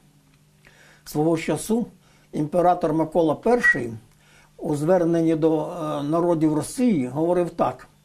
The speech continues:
що, мовляв, от Європа загниває, це якраз тоді в Європі відбувались буржуазні революції,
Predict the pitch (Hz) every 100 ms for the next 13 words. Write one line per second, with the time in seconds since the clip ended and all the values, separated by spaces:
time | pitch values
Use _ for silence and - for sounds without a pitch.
0 | _ _ _ - _ _ _ _ 151 156
1 | 160 160 165 165 185 185 175 170 165 175
2 | 151 - 123 113 - _ _ _ _ _
3 | - 147 143 147 143 147 180 254 190 127
4 | 104 - _ - 151 147 165 143 170 147
5 | 156 151 151 151 151 156 135 147 151 151
6 | 135 143 139 151 139 151 147 151 143 123
7 | - 120 110